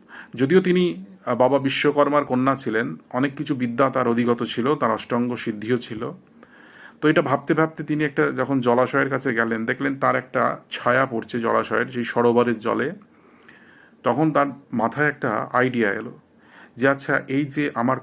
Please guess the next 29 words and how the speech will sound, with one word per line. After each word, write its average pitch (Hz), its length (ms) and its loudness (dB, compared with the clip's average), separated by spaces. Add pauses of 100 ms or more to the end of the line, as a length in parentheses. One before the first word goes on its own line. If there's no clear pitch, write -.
ক্লোন 135 240 4
অর্থাৎ 113 260 -6
আমার 117 240 0
যে 120 100 -6
ছায়াটা 120 540 -2
পড়ছে 123 360 -6
জলাশয়ে, 107 540 -6 (640)
এই 139 160 -4
ছায়াটাকে 139 520 2
যদি 151 200 -2
আমি 147 140 0
প্রাণ 123 260 2
প্রতিষ্ঠা 139 420 -2
করে 139 160 0
আমার 120 220 0
মতো 127 200 -4
করে 127 180 -6
গড়ে 117 200 0
তুলতে 127 260 -4
পারি, 117 280 -8 (680)
তাহলে 135 240 0
কিন্তু 139 180 -2
আমার 120 120 2
কাজ 104 280 -2
হবে।" 101 280 -10 (360)
তখন 127 360 -2
উনি 135 160 -2
মন্ত্র 123 360 2
বলে 123 340 -2